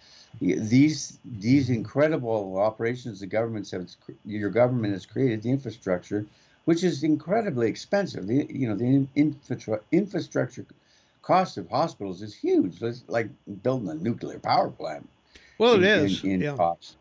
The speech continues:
Speaker 2: Yeah, we're
Speaker 1: So
Speaker 2: gonna
Speaker 1: they, they, they should keep it going and, and
Speaker 2: Mm-hmm.
Speaker 1: just move it to solving issues like this i-, in the, you know, the, in the general population.
Speaker 2: Yeah.
Speaker 1: It's a great idea, I think.
Speaker 2: Yeah.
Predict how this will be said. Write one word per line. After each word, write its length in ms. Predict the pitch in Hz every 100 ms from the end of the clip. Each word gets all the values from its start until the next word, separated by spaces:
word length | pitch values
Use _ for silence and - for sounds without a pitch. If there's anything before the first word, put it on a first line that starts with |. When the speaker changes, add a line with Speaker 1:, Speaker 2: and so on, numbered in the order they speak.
| -
Speaker 2:
Yeah, 180 | 170 143
we're 160 | 170
Speaker 1:
So 200 | 180 156 151
Speaker 2:
gonna 140 | 156
Speaker 1:
they, 80 | 151
they, 60 | 175
they 200 | 175 190
should 240 | - 214 -
keep 240 | 220 180
it 100 | 175
going 440 | 175 139 147 190
and, 200 | 175 156
and 220 | 123 156 143
Speaker 2:
Mm-hmm. 80 |
Speaker 1:
just 140 | 160 139
move 260 | 147 151
it 160 | 170 170
to 220 | 147 139 131 _ _ _
solving 720 | - 147 143 143 160 151 143
issues 360 | 147 135 151 139
like 260 | 135 135 131
this 360 | 127 139 -
i-, 40 | 147
in 500 | 139 - 127 127 127
the, 140 | 123 113 - -
you 160 | 127
know, 160 | 113 123
the, 180 | 120 -
in 120 | 117
the 80 | 113
general 340 | - 113 113
population. 800 | 113 113 117 113 160 185 92 87 -
Speaker 2:
Yeah. 80 | -
Speaker 1:
It's 120 | -
a 40 |
great 260 | - 98 95
idea, 380 | 104 95 113 -
I 220 | - 85
think. 260 | 80 82 -
Speaker 2:
Yeah. 180 | 135